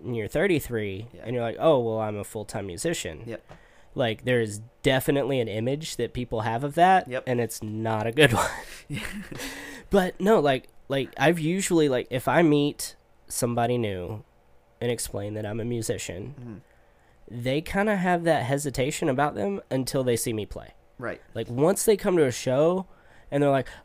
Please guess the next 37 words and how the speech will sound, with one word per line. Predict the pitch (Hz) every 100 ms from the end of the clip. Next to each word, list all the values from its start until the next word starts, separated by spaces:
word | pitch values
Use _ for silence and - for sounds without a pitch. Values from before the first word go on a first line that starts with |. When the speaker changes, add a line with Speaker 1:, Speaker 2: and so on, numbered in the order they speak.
| -
Speaker 1:
"Oh, | 226 247 190
so, | - 156
like, | 139 135 123
you're | 139 131 101
a | 78 - -
real | 277 311
musician." | 185 135 104 - - - - - -
Speaker 2:
Right. | 131 113 - 175
Speaker 1:
And |
it's | 165 147
like, | 160 - - - - -
"That's | - -
what | 151
I | 147
said." | - 160 131 - -
Speaker 2:
Yeah. | 113 107 - - -
Speaker 1:
Or, | 165 160 156
like, | 131 127 123 - -
my | 147 151
sister, | - 147 - - 92 - - _ -
um, | 127 113 92 73 - - _ _ _
we | 117 143
got | 180 104
into | 117 113 101 - - 120
a | 113
conversation | - 110 104 107 90 98 107
not | 107 95
too | -
long | 95 101
ago | 110 101 95 98 120 _ - _ _
about | 117 110 104 98 92 - _ _ _ -
how | - 117
she | - 117
thinks | 113 107 104
I |
should | 95 117
get | 113 110 107